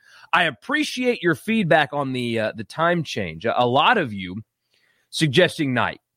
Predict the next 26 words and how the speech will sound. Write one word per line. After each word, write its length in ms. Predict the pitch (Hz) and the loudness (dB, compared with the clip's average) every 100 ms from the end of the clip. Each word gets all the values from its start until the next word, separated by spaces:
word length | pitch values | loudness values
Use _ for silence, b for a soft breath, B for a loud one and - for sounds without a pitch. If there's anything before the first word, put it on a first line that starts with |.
| _ _ _ _ - | _ _ _ _ -4
Uh, 240 | 120 - | -2 -2
so, 240 | - 139 | 0 0
so 160 | 117 147 | 2 2
that 220 | 165 240 | 4 4
is 100 | 196 | 2
the 80 | 165 | -2
prevailing 600 | - 135 156 160 151 123 | -4 0 0 2 0 0
thought 280 | 143 135 - | 2 2 2
so 220 | - 117 | -4 -4
far, 540 | 95 151 147 113 107 110 | 0 4 6 6 4 0
i-, 60 | |
is 280 | 117 107 98 | -2 -4 0
that 240 | 127 113 | 0 2
most 280 | 110 156 - | 0 -2 0
people 460 | 165 135 131 117 110 | -2 0 0 0 2
would 300 | 120 123 101 | 2 2 0
prefer 680 | - 120 - 156 147 131 117 | -6 -6 0 4 6 6 4
fewer 680 | - _ 143 180 160 135 127 | 0 _ 2 4 6 6 6
episodes 840 | 123 - 113 131 113 107 98 - | 2 0 -2 2 4 2 -4 -6
as 140 | 120 110 | -2 2
long 200 | 135 120 | 2 2
as 40 | |
they 120 | 120 | 0
were 160 | 117 110 | 0 0
at 120 | 113 | 0
night, 460 | 147 170 127 123 | 0 2 2 -2